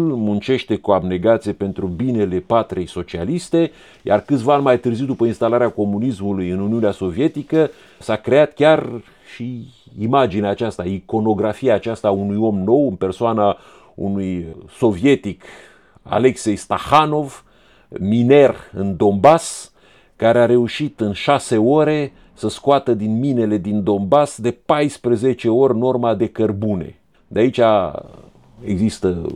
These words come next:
cuvântul acesta stahanovist, adică cineva care muncește din greu cu rezultate fenomenale. Bun, mulți spun că povestea asta cu Stahanov face parte din mitologia comunistă, n-are nimic de a face cu realitatea.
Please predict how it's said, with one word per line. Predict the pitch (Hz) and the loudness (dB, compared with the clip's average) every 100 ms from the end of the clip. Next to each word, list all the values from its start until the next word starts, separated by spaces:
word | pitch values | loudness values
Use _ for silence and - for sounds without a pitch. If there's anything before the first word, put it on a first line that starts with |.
| 69 - - | -12 -16 -8
cuvântul | 92 104 98 95 | -2 0 0 -4
acesta | 92 113 110 | -6 -8 -6
stahanovist, | 98 - 110 101 110 104 104 95 107 - - | -8 -4 -4 -2 -2 0 -2 -2 -4 -8 -12
adică | 82 92 101 | -12 -8 -10
cineva | - 95 95 117 | -8 -6 -2 0
care | - 98 95 | 0 -2 -4
muncește | 95 98 117 110 101 | -6 -6 -8 -8 -6
din | 90 95 | -6 -6
greu | 98 120 | -2 0
cu | 120 95 | 0 -4
rezultate | 104 90 90 117 113 113 104 - _ | -6 -6 -4 -4 -4 -4 -6 -10 _
fenomenale. | 120 113 107 107 107 90 60 - _ _ - _ _ _ _ _ | -2 0 0 0 -2 -4 -6 -16 _ _ -20 _ _ _ _ _
Bun, | - 85 | -10 -8
mulți | 95 131 110 | -4 -4 -4
spun | 131 123 | -8 -4
că | 120 107 - - _ | -2 -2 -4 -20 _
povestea | 110 101 127 - 104 | 0 2 2 0 -4
asta | - 92 - | -4 -10 -12
cu | |
Stahanov | 95 - 101 90 120 123 131 117 | -14 -6 -6 0 0 2 0 -6
face | - 107 - 120 | -10 -10 -8 -2
parte | 127 113 - 107 | 0 -2 -2 -6
din | 104 104 | -4 -4
mitologia | 113 - 120 120 117 104 90 | -4 0 2 2 0 -2 -4
comunistă, | 90 98 95 110 107 - | -2 -4 -2 -4 -6 -4
n-are | 107 107 104 | -2 0 -2
nimic | 104 110 104 | -2 -2 -2
de | 98 | -4
a | |
face | 92 101 - 95 - - - | -2 -4 -4 -8 -10 -20 -6
cu | 104 | -2
realitatea. | 98 92 90 90 87 82 - | 0 0 -2 -6 -8 -10 -20